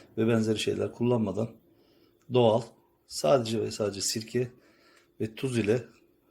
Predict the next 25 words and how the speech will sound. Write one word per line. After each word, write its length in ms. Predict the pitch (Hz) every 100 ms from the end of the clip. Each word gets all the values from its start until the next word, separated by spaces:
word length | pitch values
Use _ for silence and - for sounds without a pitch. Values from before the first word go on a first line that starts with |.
| _ _
ev 180 | 117 123
yapımı 440 | 110 - 101 95 - _ _ _ _ _ _
peynir 320 | 110 110 107
nasıl 260 | 117 -
yapılır 340 | 98 104 127 - - - _ _
onu 160 | 123 123
anlatmaya 360 | 113 104 92
çalışacağım. 480 | 92 104 110 - 135
Gördüğünüz 380 | 139 135 127 113
gibi 140 | 107
beş 280 | 117 127 -
litre 220 | - 101
süt, 380 | 92 - 143 - _ _ _ _ _ _ _ _ _
bir 220 | - 107 139
su 200 | - 117
bardağına 460 | 113 107 101 98
yakın, 400 | 101 104 - 98 - _
birazdan 360 | 120 117 110 113
anlatacağım, 640 | 113 110 107 95 101 - - _ _ _ _ _ _
sirke, 580 | - - 147 117 117 123 - _ _ _ _ -
ben 120 | 123
üzüm 220 | 120 120
sirkesi 420 | - - 98 -
koyuyorum. 360 | - 92 104 123 - _ _ _ _ _ _ _ 151 - _
Bir 320 | 143 151 -